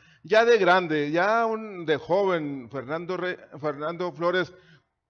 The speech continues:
¿cómo empieza? El activismo social y político del ingeniero Fernando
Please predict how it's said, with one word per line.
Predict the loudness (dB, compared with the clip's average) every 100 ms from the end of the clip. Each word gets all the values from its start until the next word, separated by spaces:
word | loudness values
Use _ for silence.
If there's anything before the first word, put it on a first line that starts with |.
| _ _ _ _
¿cómo | -12 -10 -10
empieza? | -10 2 2 2 -4 -8 -20 _ -10
El | -8
activismo | -10 _ -12 -8 -8 -6 -10
social | -10 -14 -8 -6 -6 -8
y |
político | -10 -12 -12 -14 -12 -10 -10 -14 _ _ _ _ _ _ _
del | -14 -12
ingeniero | -14 -14 -10 -8 -8 -10
Fernando | -14 -14 -12 -14 -14 -16 -18